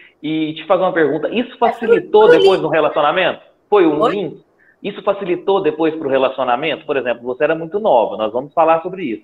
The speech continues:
Speaker 2: Claro que
Speaker 1: É, a
Speaker 2: facilitou.
Speaker 1: questão, ah, é, é.
Speaker 2: Claro, porque meu
Speaker 1: Ah.
Speaker 2: pai sabia de quem se tratava a família do Ayrton.
Speaker 1: Excelente,
Speaker 2: Nós
Speaker 1: é,
Speaker 2: não
Speaker 1: é.
Speaker 2: éramos, é, o, eles não eram de uma família estranha, um, não era um rapaz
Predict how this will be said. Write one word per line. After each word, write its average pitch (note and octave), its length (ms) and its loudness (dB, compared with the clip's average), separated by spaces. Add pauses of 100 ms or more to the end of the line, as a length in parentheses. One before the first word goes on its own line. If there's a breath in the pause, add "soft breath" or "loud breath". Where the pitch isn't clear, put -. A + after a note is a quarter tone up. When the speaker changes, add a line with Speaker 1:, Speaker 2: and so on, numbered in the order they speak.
Speaker 2:
Claro B3+ 440 4
que - 60 4
Speaker 1:
É, C4 80 4
a - 40 2
Speaker 2:
facilitou. - 400 -2
Speaker 1:
questão, C#3 140 0
ah, G#2+ 520 0 (540)
é, - 180 0
é. - 80 4
Speaker 2:
Claro, B3 840 0
porque C#4+ 240 0
meu C4 140 2
Speaker 1:
Ah. - 20 4
Speaker 2:
pai C4 280 2
sabia F#4 600 0
de C#4+ 100 -6
quem D#4 200 -2
se F#4 160 -4
tratava G#4 440 2
a G#4+ 40 0
família G#4+ 420 -2
do A4+ 80 2 (160)
Ayrton. D4 480 -4 (320)
Speaker 1:
Excelente, C#3 680 -2
Speaker 2:
Nós A2 160 -2
Speaker 1:
é, - 40 -6
Speaker 2:
não C4+ 140 2
Speaker 1:
é. - 120 2
Speaker 2:
éramos, G4+ 380 -4 (340)
é, A3+ 160 4
o, C4 200 6
eles B3 220 2
não D#4+ 180 4
eram F4 180 4
de G#4 80 -2
uma F4 140 4
família C4+ 360 0
estranha, B3 580 0 (180)
um, D4+ 160 2
não C#4+ 100 2
era E4+ 140 4
um G4+ 60 0
rapaz B3+ 800 2